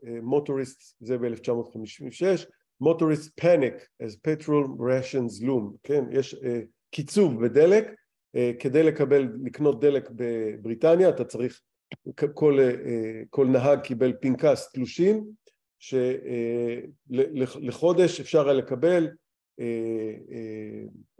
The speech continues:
כמות מוגבלת של דלק, ובעצם, אה, המכוניות מושבתות. אה, מה שזה גורם לבריטניה, בבריטניה זה גורם לעצירה של התנועה, כי אין דלק,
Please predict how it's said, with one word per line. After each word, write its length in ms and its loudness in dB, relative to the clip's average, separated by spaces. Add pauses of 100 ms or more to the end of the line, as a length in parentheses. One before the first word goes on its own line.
(440)
כמות 280 2
מוגבלת 460 4
של 120 -4
דלק, 440 4
ובעצם, 500 0 (460)
אה, 400 -8
המכוניות 480 2
מושבתות. 600 -4 (1040)
אה, 380 0
מה 180 4
שזה 240 0
גורם 300 4
לבריטניה, 640 2
בבריטניה 600 0
זה 80 -6
גורם 240 -2
לעצירה 520 -2
של 200 -8
התנועה, 580 -2 (120)
כי 120 -14 (320)
אין 220 0
דלק, 420 0